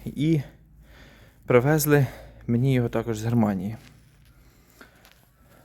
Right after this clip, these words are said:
От ми вже помастили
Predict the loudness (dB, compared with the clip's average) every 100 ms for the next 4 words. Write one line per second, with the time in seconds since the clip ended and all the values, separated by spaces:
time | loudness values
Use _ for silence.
0 | -20 -20 _ _ _ -8 -2 -2 -2 -2
1 | 2 2 0 -14 _ _ -20 _ -20 -20
2 | -20 _ _ -20 -20 -20 -20 _ -6 -2
3 | -2 -2 2 4 4 0